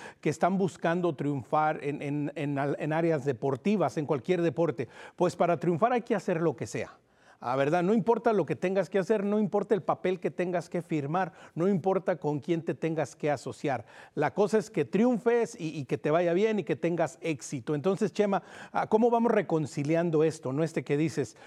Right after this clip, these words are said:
pues hay que tener disciplina, hay que tener el talento, hay que descubrir para lo que Dios me ha creado, para lo que soy bueno, pero sin comprometerlo en busca de este éxito que al final,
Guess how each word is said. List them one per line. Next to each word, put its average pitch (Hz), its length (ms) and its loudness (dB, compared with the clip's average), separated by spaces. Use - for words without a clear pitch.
pues - 180 -4
hay 165 80 4
que 170 140 0
tener 170 260 0
disciplina, 160 540 0
hay 170 60 -2
que 175 120 0
tener 170 300 0
el 156 160 0
talento, 165 420 2
hay 190 60 0
que 202 160 0
descubrir 170 500 0
para 135 180 0
lo 131 140 -2
que 131 140 -4
Dios 214 360 0
me 151 220 2
ha 165 120 4
creado, 156 460 2
para 123 240 -2
lo 131 160 -2
que 135 140 -6
soy 226 280 2
bueno, 196 460 2
pero 240 380 4
sin 233 440 2
comprometerlo 170 1120 2
en 160 200 2
busca 180 420 0
de 156 160 2
este 160 380 -2
éxito 170 480 -2
que 160 80 -2
al 135 80 -2
final, 156 360 0